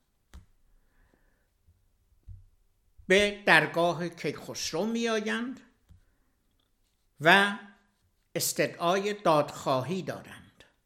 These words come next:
پرده‌دار کاخ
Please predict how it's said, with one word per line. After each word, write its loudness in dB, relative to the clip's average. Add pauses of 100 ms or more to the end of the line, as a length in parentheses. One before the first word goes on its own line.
(3000)
پرده‌دار 6
کاخ 0